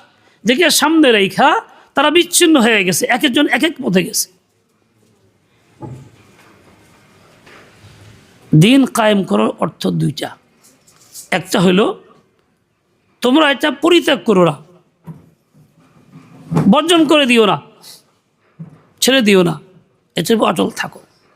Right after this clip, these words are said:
আর এটা হলো পরিবর্তন করো না, যা আছে তাই নিয়ে থাকো। আমাদের অবস্থাটা ভিন্ন রকম, আমরা এই দুইটা গুণই ছেড়ে দিছি এবং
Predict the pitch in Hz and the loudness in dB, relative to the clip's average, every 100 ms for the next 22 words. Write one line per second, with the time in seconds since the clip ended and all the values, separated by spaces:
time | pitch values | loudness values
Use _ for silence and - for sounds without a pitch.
0 | _ _ - - _ - - - 170 208 | _ _ -20 -20 _ -20 -10 -6 -4 0
1 | 233 220 339 359 359 247 262 208 165 151 | 0 0 2 2 2 0 0 0 -2 -6
2 | 139 - _ _ _ _ _ _ _ _ | -8 -16 _ _ _ _ _ _ _ _
3 | 156 156 - - - _ _ - 185 277 | -16 -14 -14 -16 -20 _ _ -4 0 0
4 | 269 302 359 381 370 302 196 165 147 - | 0 -2 0 0 2 0 -2 -4 -6 -10
5 | _ _ _ _ _ _ _ _ _ _ | _ _ _ _ _ _ _ _ _ _
6 | _ _ _ _ _ _ - - 226 311 | _ _ _ _ _ _ -20 -6 -2 0
7 | 339 330 220 240 - - 269 277 302 285 | 2 0 0 0 -2 -4 -4 -2 -4 -2
8 | 170 185 190 170 156 156 - _ _ _ | 0 2 2 0 -2 -6 -10 _ _ _
9 | _ _ _ _ _ _ _ _ - 247 | _ _ _ _ _ _ _ _ -2 0
10 | 262 240 185 262 269 330 285 220 196 - | 0 -2 2 2 2 0 2 0 -2 -14
11 | _ _ _ _ _ _ 190 185 277 349 | _ _ _ _ _ _ -4 2 4 4
12 | - 262 214 180 - 156 190 | 2 2 2 0 0 -2 -2